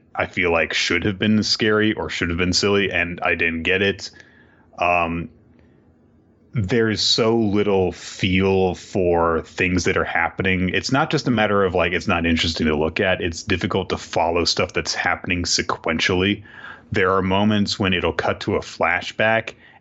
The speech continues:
and I had no idea that it was cutting to a flashback until I went back and realized that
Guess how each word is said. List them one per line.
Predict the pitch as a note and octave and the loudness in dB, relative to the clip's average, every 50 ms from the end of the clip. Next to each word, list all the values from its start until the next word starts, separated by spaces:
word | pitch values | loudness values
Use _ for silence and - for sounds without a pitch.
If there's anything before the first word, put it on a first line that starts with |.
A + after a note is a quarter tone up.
| _ | _
and | - F#2 F2 | -4 -2 0
I | F2+ E2+ | 0 0
had | D#2+ - G2+ - A2 G2 | 0 -2 -4 -4 -4 -8
no | F2+ E2+ F2+ F#2 G2 G2+ G2 | -4 0 2 2 4 4 4
idea | F#2+ F#2 F#2 F2+ F2 D#2+ - F2 E2 E2+ E2+ F2+ F#2 | 2 2 0 -2 -4 -6 -4 0 2 2 2 2 2
that | F2+ F2+ E2+ | 2 2 2
it | |
was | E2+ E2 D#2+ | 2 0 0
cutting | - - - F#2 F2+ E2+ | 0 -2 0 0 0 0
to | - F#2+ | 2 0
a | E2 D#2 | 0 0
flashback | - - - E2 E2 E2+ F2 - - - G2+ G2 - | -2 -4 -2 0 0 0 -2 -4 -2 0 0 0 -2
until | - F2+ - F#2+ | -2 -2 0 0
I | E2 E2 | 0 0
went | D#2+ E2 E2+ F2+ F2+ - | 0 0 0 0 2 2
back | F2 F2 F2+ F2+ F#2+ - | 2 2 2 0 -2 -2
and | - F#2+ E2 D#2+ | -4 -4 -2 0
realized | E2 E2 E2+ E2 E2 E2 E2 D#2+ D#2+ - - | 0 2 2 2 2 2 2 0 -2 -4 -2
that | - F2+ E2 D#2+ - | 0 0 0 0 -4